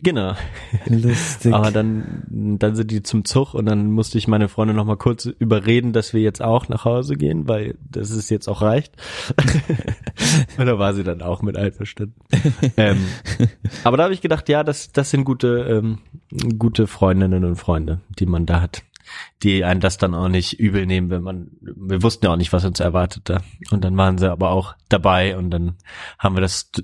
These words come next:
Speaker 1: zusammen irgendwie das Beste draus gemacht. Das war schön eigentlich.
Speaker 2: Ja, das
Speaker 1: Gute
Speaker 2: ist schön.
Speaker 1: Erfahrung mal
Speaker 2: Das
Speaker 1: wieder.
Speaker 2: stimmt.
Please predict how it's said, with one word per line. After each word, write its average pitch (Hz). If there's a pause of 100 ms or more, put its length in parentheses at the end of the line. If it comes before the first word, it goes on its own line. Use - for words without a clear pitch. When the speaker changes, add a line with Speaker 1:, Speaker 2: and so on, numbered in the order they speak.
Speaker 1:
zusammen 95
irgendwie 90
das 90
Beste -
draus 92
gemacht. -
Das 156
war -
schön 135
eigentlich. -
Speaker 2:
Ja, 247
das -
Speaker 1:
Gute 127
Speaker 2:
ist 117
schön. 123
Speaker 1:
Erfahrung 87
mal 87
Speaker 2:
Das 107
Speaker 1:
wieder. 95
Speaker 2:
stimmt. 117